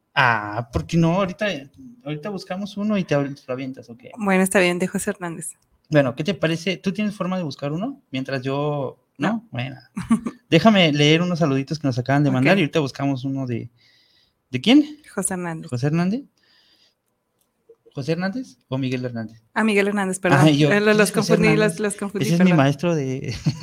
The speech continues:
Speaker 2: De Miguel
Speaker 1: <laughs>
Speaker 2: Hernández.
Speaker 1: Fue mi maestro de, de cívica y ética en la secundaria. <laughs>
Speaker 2: Mezclé los nombres, tengo dislexia mental.
Speaker 1: Ok. Nah, está bien, está bien.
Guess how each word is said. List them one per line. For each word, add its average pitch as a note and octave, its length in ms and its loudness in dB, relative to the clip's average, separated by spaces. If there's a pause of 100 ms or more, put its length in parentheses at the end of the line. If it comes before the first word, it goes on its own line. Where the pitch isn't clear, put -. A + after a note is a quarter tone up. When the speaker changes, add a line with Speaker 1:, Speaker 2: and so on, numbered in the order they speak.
(320)
Speaker 2:
De G#3+ 100 -2
Miguel A3 240 2
Speaker 1:
<laughs> - 0 -
Speaker 2:
Hernández. F#3+ 420 0
Speaker 1:
Fue F3+ 80 -2
mi F3+ 60 -4
maestro E3+ 340 -4
de, B2+ 640 -6 (140)
de B2+ 360 -20
cívica D#3 360 -18
y B2+ 80 -10
ética - 240 -18
en G#2+ 60 -10
la G#2+ 60 -12
secundaria. - 380 -14
<laughs> - 800 0
Speaker 2:
Mezclé B3+ 340 2
los D4 160 0
nombres, F3+ 460 -2 (100)
tengo A3+ 220 -4
dislexia G3 600 -6 (640)
mental. E3+ 380 0
Speaker 1:
Ok. - 60 -18 (120)
Nah, D3 280 0
está D3 180 -4
bien, B2+ 240 -4
está A#2+ 160 -10
bien. G#2+ 220 -8